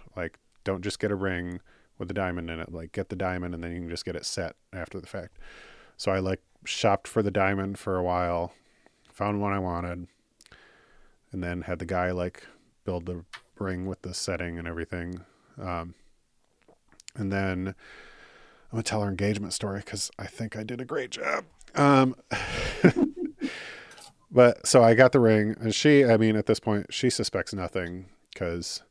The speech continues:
she knows as well as I do that, like, <laughs> having the amount of money I spent on that is not realistic. It was our anniversary, our six-year anniversary, and we were gonna go down to the Whitney, um,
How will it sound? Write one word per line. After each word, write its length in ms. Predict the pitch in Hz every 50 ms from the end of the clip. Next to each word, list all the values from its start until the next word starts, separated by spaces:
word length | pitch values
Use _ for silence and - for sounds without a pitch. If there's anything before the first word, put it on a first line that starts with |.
| _ - - - - - _ _ _
she 240 | - - - 127 117
knows 280 | 107 101 92 90 85
as 120 | 95 90 85
well 140 | 98 92 87
as 100 | 85 95
I 120 | 101 110
do 180 | 101 98 92 87
that, 180 | 90 90 85
like, 280 | 95 90 92 - - - _
<laughs> 100 | _ -
having 380 | - - - 143 113 110 113 113
the 100 | 110 104
amount 220 | 101 101 98 87
of 220 | 104 - - - -
money 180 | 214 127 110 - -
I 60 | - -
spent 340 | - - - 104 90 -
on 120 | 101 92 87
that 200 | 92 101 101 98
is 140 | 110 98 -
not 220 | 110 113 - -
realistic. 560 | 107 113 120 135 190 185 - - - - - - - - - - - - - - _ _ _ _ _ _ _ _ -
It 60 | 113
was 140 | 110 107 98
our 120 | 110 104
anniversary, 640 | 113 123 127 117 120 113 - - 107 104 110 113 113 - -
our 220 | - 101 98 98 95
six-year 360 | - - 104 - - 120 110
anniversary, 600 | 107 107 101 101 98 - - 98 95 95 98 98
and 160 | 95 98 98
we 80 | 98 95
were 80 | 95
gonna 120 | 95 95 98
go 140 | 92 98 95
down 140 | 95 92
to 60 | 92 85
the 80 | 92
Whitney, 460 | 87 92 107 - - 92 90 90 90 - - _ _ _ _ _ _ _ _ _ _ _ _ _ - -
um, 340 | 95 87 82 82 82 80